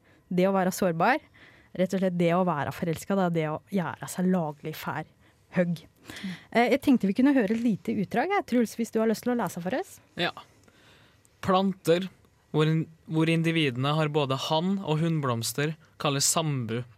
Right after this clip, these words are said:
Speaker 3: I den gruppen befinner eika seg sammen med bjørk, bøk, furu og de fleste arter av starr.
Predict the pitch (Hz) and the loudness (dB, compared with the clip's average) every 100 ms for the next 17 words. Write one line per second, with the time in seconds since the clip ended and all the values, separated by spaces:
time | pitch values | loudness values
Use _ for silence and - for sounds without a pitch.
0 | - - - - 151 160 170 185 185 - | -20 -20 -20 -4 0 2 2 0 -2 -2
1 | 139 170 170 165 143 143 - 139 117 - | -2 0 0 0 -2 -2 -2 -2 -2 -4
2 | 120 123 147 170 - 147 127 131 123 135 | -4 -2 -2 -2 -2 -2 0 -2 -4 -2
3 | 139 175 185 - - - 127 139 175 - | 0 -2 -6 -16 -16 -8 -2 0 0 -4
4 | - - 180 170 135 135 170 - 143 151 | -14 -4 0 2 2 0 -2 -4 -4 -2
5 | 175 175 - - 135 131 151 147 - 127 | -2 -2 -2 -2 -2 0 0 -2 -2 -4
6 | 127 127 - - - 110 113 | -2 -6 -6 -4 -2 -2 -4